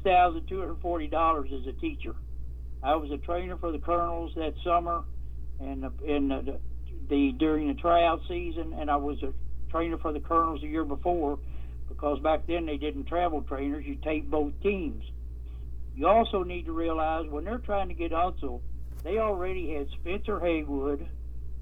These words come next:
they already had Rick Barry in the league, and they also had, uh, Connie Hawkins in the league. So they were trying to get some credibility.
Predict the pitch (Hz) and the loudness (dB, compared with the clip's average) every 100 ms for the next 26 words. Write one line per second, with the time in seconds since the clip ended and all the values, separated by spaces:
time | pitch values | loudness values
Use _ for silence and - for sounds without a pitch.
0 | - 143 160 196 196 196 190 165 170 175 | -4 0 4 6 4 2 -2 -4 0 0
1 | 170 147 151 190 - - 151 147 143 143 | 0 -2 -4 -4 -2 0 2 2 2 0
2 | 131 127 135 131 165 117 - - - - | -2 -2 -2 0 -2 -4 -6 -6 -6 -6
3 | - 131 143 151 180 196 - 175 165 160 | -4 -2 2 8 8 6 2 -2 -2 -2
4 | 165 170 165 156 147 - 170 170 165 170 | -2 -2 -2 -2 -4 0 0 0 -2 0
5 | 170 185 160 151 139 123 127 120 117 - | 0 -2 -4 -4 -4 -2 -2 -2 -4 -6
6 | - - - - 160 156 - - - - | -6 -6 -6 -2 -2 -2 -2 -6 -6 -6
7 | - 170 165 165 208 254 262 208 175 - | 0 2 2 0 0 2 2 0 -2 -4
8 | 143 - 180 160 147 180 165 - | -4 0 0 0 0 0 0 -4